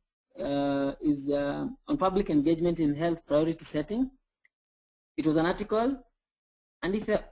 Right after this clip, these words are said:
only a member of the community of practice, is when you'll be able to read this article and actually to comment. You see, there's already a comment there, and this tells that this page is active and there are actually people who come back to read.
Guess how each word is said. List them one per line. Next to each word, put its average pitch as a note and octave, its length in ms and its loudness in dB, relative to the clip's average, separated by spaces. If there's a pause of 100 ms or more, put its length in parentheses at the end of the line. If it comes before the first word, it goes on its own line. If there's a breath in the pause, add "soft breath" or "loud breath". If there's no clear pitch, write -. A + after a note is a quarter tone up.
only C4 200 8
a A3+ 60 4
member G#3 200 2
of F#3 80 2
the D#3+ 40 -2
community F3+ 260 -2
of F3+ 80 -6
practice, D#3+ 440 -6
is C#3+ 160 -6
when F#3 160 4
you'll D#3 140 0
be D#3 80 0
able E3+ 140 0
to C#3+ 280 -4 (400)
read G3+ 180 -2
this F3+ 240 -2
article F3 460 0
and E3 100 -2
actually G3 360 0 (100)
to D#3+ 120 -6
comment. C#3+ 680 0
You C#3 80 -8
see, G3 100 -6
there's D#3+ 180 2
already D#3+ 240 0
a D3+ 60 -2
comment D#3 460 -2
there, D#3 260 0 (300)
and D3 160 2
this E3+ 120 -4
tells D#3 300 -2
that C3+ 240 -2
this F3 240 0
page D3+ 400 -4 (420)
is C4 320 0 (1000)
active E3 540 2
and C#3 280 2
there C#3 180 0
are D#3 40 0
actually D#3+ 240 -2
people D#3 220 -4
who D#3 100 0
come D#3 260 0
back C#3+ 240 -2
to D3 80 -6
read. C#3 240 -2